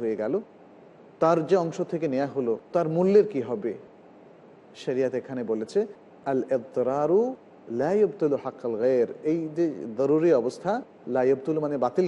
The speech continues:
করে না, ক্যান্সেল করে না, হাক্কাল গায়র, হাক মানে হচ্ছে অধিকার, গায়র মানে অন্যের। তাহলে মজবুরি বা জরুরি অবস্থা, একজনের জরুরি অবস্থা অন্যজনের হক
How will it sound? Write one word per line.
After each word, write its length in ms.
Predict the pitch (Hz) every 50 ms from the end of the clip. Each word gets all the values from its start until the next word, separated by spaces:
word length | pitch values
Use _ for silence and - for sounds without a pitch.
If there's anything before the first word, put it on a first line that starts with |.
| -
করে 140 | 151 131 127 131
না, 60 | 143 143 -
ক্যান্সেল 400 | 131 127 135 143 139 - 202 196 170 -
করে 160 | 131 120 127 139 175
না, 60 | 226 285 - - - - - - - - - - - -
হাক্কাল 380 | 185 - - - - 139 127 117 101
গায়র, 280 | 117 127 135 156 180 175 135 -
হাক 160 | 160 151 - - 147 156
মানে 120 | 160 160 156 151
হচ্ছে 160 | 156 156 - 156 131
অধিকার, 320 | 127 143 156 151 185 190 175 135 117
গায়র 160 | 127 139 143 139
মানে 100 | 143 143 127 160
অন্যের। 240 | 185 165 123 95 - - - - - - - - - - - - - -
তাহলে 280 | 143 147 190 208 196 156 147 143 - - - 123 123 143
মজবুরি 540 | 151 151 143 139 139 147 190 220 220 233 233 233 196 151
বা 80 | 135 123 117 123
জরুরি 360 | 143 147 160 180 196 214 247 226 175 131
অবস্থা, 400 | 110 135 131 - - - 143 113 107 113 135 - - - 139 131
একজনের 380 | 117 113 156 160 160 180 170 156 135
জরুরি 280 | 147 143 143 139 147 156 147 139
অবস্থা 320 | 156 151 - - 190 208 220 247 240 - - - - - - - - - - - - - -
অন্যজনের 800 | 165 165 165 170 170 180 175 156 196 196 190 185 151 143 156 180 196 214 - - - - - - - - - - - - - - -
হক 220 | - 196 220 214